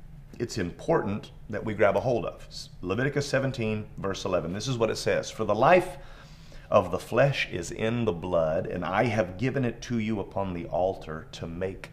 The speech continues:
an atonement for your souls. For it is the blood that maketh an atonement for the soul." So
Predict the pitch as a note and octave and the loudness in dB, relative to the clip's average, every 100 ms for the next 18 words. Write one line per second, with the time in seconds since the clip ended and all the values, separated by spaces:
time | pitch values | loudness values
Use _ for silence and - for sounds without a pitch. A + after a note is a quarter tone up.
0 | - F#2 D#2+ - - - A2+ A2+ E2 E2 | -6 -4 -4 -6 -6 -2 0 0 -2 -6
1 | - - - - - - - - - - | -10 -16 -18 -18 -18 -18 -18 -16 -18 -18
2 | - - - - - F2+ F2+ E2+ F2 E2 | -18 -18 -18 -12 -2 0 0 0 -2 -2
3 | - - G2+ D#2 - - - - G2 F#2+ | -4 2 2 2 -4 -10 -14 -4 -2 0
4 | A#2+ A2 - C3 D3 E3+ B2 A2 A#2 G2 | 0 -2 0 2 4 4 -2 -2 -4 -2
5 | A2 G#2+ F#2+ D2+ D2 G2 - - - - | 2 4 6 4 -2 -8 -14 -16 -18 -18
6 | - - - - - - - - - F2 | -18 -18 -16 -16 -16 -18 -18 -14 -2 -2
7 | - F2 F2 G#2 - F#2 - - - F2+ | -2 -4 -4 -4 -6 -8 -8 -12 -4 -2
8 | D#2 - - A2 A2 E2 D2 D2 - - | -2 -6 -4 -2 -2 -4 -6 -8 -12 -16
9 | - - - - - - - - - - | -16 -16 -16 -16 -18 -18 -18 -16 -16 -16
10 | - - - F2+ F2 - G#2+ F2 - - | -16 -10 -4 -2 -2 0 2 2 -2 -8
11 | - - - - - - - - - - | -14 -16 -16 -16 -16 -18 -18 -18 -16 -16
12 | - G#2+ G2 F#2 | -6 0 2 2